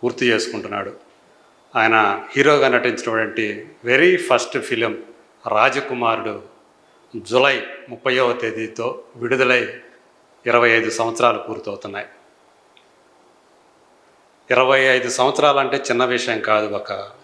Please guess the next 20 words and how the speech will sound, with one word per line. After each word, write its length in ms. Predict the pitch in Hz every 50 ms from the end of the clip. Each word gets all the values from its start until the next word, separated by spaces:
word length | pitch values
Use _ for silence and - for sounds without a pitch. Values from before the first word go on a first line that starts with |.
| _ -
హీరో 300 | - 123 127 123 127 120
కెరీర్లో. 520 | - - 113 107 107 101 98 101 101 - - - _ _ _ _ _ _ _ _ _ _ _ _ - -
So, 80 | 131 113
అప్పటి 480 | 110 104 110 135 - 143 143 - - 143
నుంచి 260 | 139 - 147 135 123
కూడా 400 | 120 123 117 123 127 127 123 - -
తొలి 200 | 120 120 135 151
సినిమా 440 | 147 - 156 139 143 139 131 131 123
నుంచే 600 | 120 120 117 113 123 123 113 101 - - - - - - _ _ _ _ _ _ _ - - _ _ _ _ _ -
తనకంటూ 520 | 117 120 127 131 - 139 131 127 147 143 127
ఒక 140 | 120 120 117
ఫ్యాన్ 400 | 113 - 120 117 120 127 127 120
బేస్‌ని 340 | 123 120 113 - 120 117
సంపాదించుకున్నటువంటి 1000 | 110 - 117 113 110 117 117 113 113 110 - - 113 107 - 110 107 95 - 110
అతను 460 | 98 101 104 104 131 131 123 107 95 - - - - _ _ _ _ _ _ _ _ _ _ _ _ _ _ -
ఆ 100 | 113 110
తర్వాత 500 | - - 113 117 120 127 131 127 - 120 110 104 98 - - - - - - _ _ _ _ _ _ _ _ - -
అనేక 320 | 117 139 156 165 - -
హిట్ 280 | 143 - - 120 120 -
సినిమాలతోటి, 1120 | - - 123 123 123 120 120 113 117 110 - 117 113 107 - 120 113 120 110 - - -